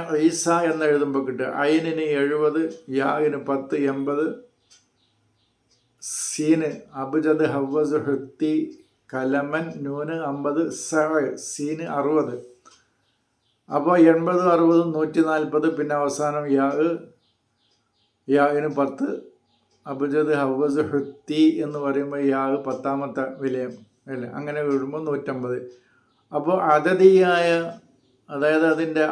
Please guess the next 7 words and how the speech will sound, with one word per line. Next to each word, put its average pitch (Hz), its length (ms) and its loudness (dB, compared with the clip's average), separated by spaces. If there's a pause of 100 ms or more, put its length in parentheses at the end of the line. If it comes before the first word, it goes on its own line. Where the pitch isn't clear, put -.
അക്ഷരങ്ങളുടെ 170 680 -2 (140)
വില 156 180 2 (120)
നോക്കുമ്പോഴും 151 600 -2 (420)
ഈസയും 160 440 2 (220)
അലീമും 151 520 0 (200)
ഒരേ 139 260 2 (240)
അർത്ഥത്തിലാണ്, 143 640 -2